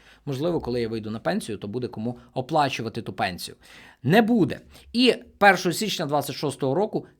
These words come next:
теж не буде цього, цієї накопичувальної системи,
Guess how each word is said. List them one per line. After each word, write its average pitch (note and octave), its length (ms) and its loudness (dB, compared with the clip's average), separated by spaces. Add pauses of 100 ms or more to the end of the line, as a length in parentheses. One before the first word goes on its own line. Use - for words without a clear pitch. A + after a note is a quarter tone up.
теж G#3+ 300 6
не F3+ 120 4
буде D#3+ 260 0
цього, B2+ 320 -2
цієї A#2+ 440 -4
накопичувальної C3+ 680 -2
системи, C4+ 460 0